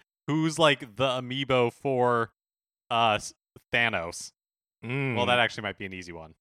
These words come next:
Speaker 2: Right, uh, 'cause we'd just be like,
Speaker 1: King
Speaker 2: Ganondorf.
Speaker 1: Dedede.
Speaker 2: <laughs> Like, they're both good candidates. Um, yeah,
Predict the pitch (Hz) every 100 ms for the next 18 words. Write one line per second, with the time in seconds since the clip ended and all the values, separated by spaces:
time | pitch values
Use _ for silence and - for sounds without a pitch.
0 | _ 95 98 107 92 - 107 117 98 101
1 | 95 - 107 95 90 - - - 113 107
2 | 101 104 107 104 104 - _ - - -
3 | _ _ 196 180 156 151 - 131 - 101
4 | 98 107 104 - _ - - - 127 -
5 | 139 135 127 - _ 127 151 101